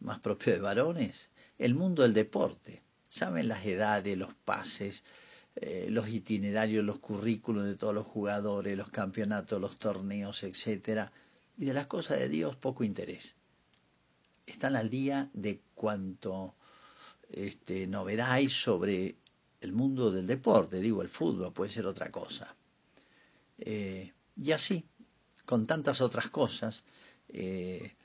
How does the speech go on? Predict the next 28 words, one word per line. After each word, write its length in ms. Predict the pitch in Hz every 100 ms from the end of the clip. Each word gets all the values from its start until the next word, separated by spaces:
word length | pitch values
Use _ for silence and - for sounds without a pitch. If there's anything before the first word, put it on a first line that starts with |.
| _ _ _ _ _ -
se, 240 | - -
se 160 | - 120
nos 180 | 120
llena 220 | 190 170 139
la 120 | 107
cabeza, 540 | 127 131 113 113 110
pero, 340 | 117 117 110 - - - _ -
eh, 360 | 107 92 82 -
bueno, 320 | 123 131 101
cada 260 | 151 156 139
uno 580 | 127 160 165 139 98 - _ -
llena 300 | 139 131 120
el 100 | 104
alma 500 | 110 107 110 107 107
y 80 | 104
la 140 | 92
cabeza 380 | 85 82 110 -
de 120 | 90
lo 100 | 85
que 160 | 85 85
quiere, 420 | - 90 82 - -
de 140 | - 92
lo 120 | 90
que 180 | 101 76
ama. 340 | - - - _ _ _ _ _ _
Entonces, 360 | - 117 127 113
lo 160 | 98
que 300 | - 101 95